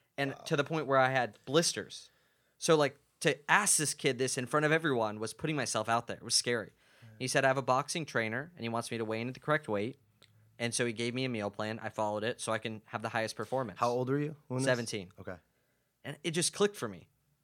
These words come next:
Speaker 1: And I realized there's two types of people. A motivated person like me that doesn't know what to do. Like, I didn't know that I could change my situation. I thought the way to change it was to cover myself up, that I couldn't change it.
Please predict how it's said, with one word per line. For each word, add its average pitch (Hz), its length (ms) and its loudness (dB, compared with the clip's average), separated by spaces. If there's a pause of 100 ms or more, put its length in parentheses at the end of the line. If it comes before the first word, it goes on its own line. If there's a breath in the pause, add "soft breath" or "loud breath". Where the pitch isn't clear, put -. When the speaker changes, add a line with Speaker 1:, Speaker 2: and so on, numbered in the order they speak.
(200)
Speaker 1:
And 135 80 2
I - 20 4
realized 165 260 4
there's 151 120 -2
two 175 120 0
types 143 280 2
of - 40 -16
people. 110 360 -6 (500)
A 117 60 0
motivated 160 500 6
person 147 260 -2
like 113 140 -4
me 156 180 -2
that 117 100 -2
doesn't 120 240 0
know 113 100 -2
what 107 140 -4
to 107 100 -6
do. 98 160 -6 (420)
Like, 104 120 -2
I 123 120 8
didn't 151 180 2
know 147 440 6 (100)
that 117 140 2
I 113 80 2
could 113 120 -6
change 127 240 -6
my 113 100 -6
situation. 104 640 -8 (240 soft breath)
I 147 120 6
thought 160 180 2
the 139 60 -4
way 127 100 -2
to 107 80 -6
change 170 360 -4
it 120 80 0
was 113 160 -6
to 107 80 -10
cover 127 280 2
myself 117 460 -4
up, 156 300 2 (260 soft breath)
that 123 80 0
I 123 40 2
couldn't 139 220 -2
change 107 280 -6
it. - 120 -16